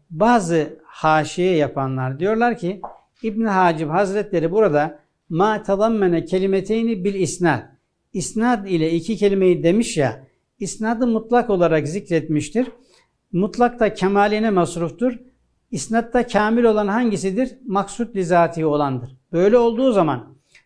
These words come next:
müptedaya haber olan cümleler,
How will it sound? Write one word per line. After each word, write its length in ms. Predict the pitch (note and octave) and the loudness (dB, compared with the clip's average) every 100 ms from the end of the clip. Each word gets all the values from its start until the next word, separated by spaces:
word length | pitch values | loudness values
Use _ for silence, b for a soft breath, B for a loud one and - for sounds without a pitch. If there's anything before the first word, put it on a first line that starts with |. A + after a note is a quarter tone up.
| b - | b -4
müptedaya 800 | F#3 F#3 G#3+ G3+ A3 A#3+ A#3 G3+ | -4 0 0 4 4 4 2 0
haber 240 | G3 A#3 | 2 4
olan 340 | G#3+ A3 A#3 | 4 4 4
cümleler, 680 | F3 F3+ F3+ F3 E3 B2+ - | 2 2 4 6 4 2 -4